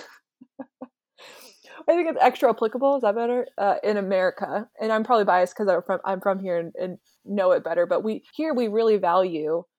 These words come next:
working hard. And that's, there's a good thing to that. But, like, one of the first things people always ask you is, "What do you do?" And it's such a big identity. And, you know, I think some other countries may have, have a more of a balance, but here it's a big part of who you are. And so something like this has forced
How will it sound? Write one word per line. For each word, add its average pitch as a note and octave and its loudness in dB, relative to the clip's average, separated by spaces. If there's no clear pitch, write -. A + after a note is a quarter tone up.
working F#3 -4
hard. G3 -2
And D#3+ -6
that's, F3+ -6
there's G3+ -4
a G3+ -10
good C4+ 0
thing C#4 -4
to G#3 -2
that. F3 0
But, G3 2
like, G3 2
one A3 0
of A#3+ 0
the A#3+ -2
first A3+ 0
things A3 -6
people G#3 -2
always F#3+ 4
ask G3 2
you F#3 -4
is, F#3 -8
"What F#3 0
do F#3 -10
you F3 -10
do?" F3+ -10
And A3 -2
it's G#3 -8
such A#3+ 0
a A3 -2
big G3 -2
identity. F#3+ -2
And, F#3+ -6
you A3+ -2
know, F#3 0
I F#3 2
think A3 -6
some A#3+ -2
other G#3+ 2
countries G#3 -6
may G3+ -2
have, F#3+ 2
have G3 -2
a F#3+ -8
more F#3+ 0
of F#3 -6
a F#3+ -4
balance, F#3 -4
but - -10
here B3 0
it's G#3 0
a D#4 -4
big G3 2
part F#3+ 2
of F3 -4
who F#3+ -6
you E3+ -6
are. - -2
And G3+ -4
so F#3+ 2
something B3 0
like G#3+ -2
this G#3+ -2
has G3 -8
forced G3+ -4